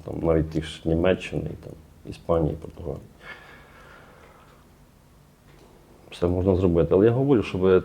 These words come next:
це ро-, розпочати, то кожен українець повинен почати з себе. Ну, все дуже просто елементарно, коли там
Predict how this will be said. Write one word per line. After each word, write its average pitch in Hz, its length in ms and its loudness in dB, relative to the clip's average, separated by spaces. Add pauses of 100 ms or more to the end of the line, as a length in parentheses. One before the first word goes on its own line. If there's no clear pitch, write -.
це 104 180 6
ро-, 101 220 2
розпочати, 104 600 0
то 95 200 -8
кожен 107 360 2
українець 113 460 2
повинен 87 380 2
почати 80 400 0
з 78 40 -8 (100)
себе. - 260 -2 (560)
Ну, 127 220 4
все 123 240 0
дуже 131 240 6
просто 131 300 4
елементарно, 120 520 6
коли 98 320 4
там 92 400 -4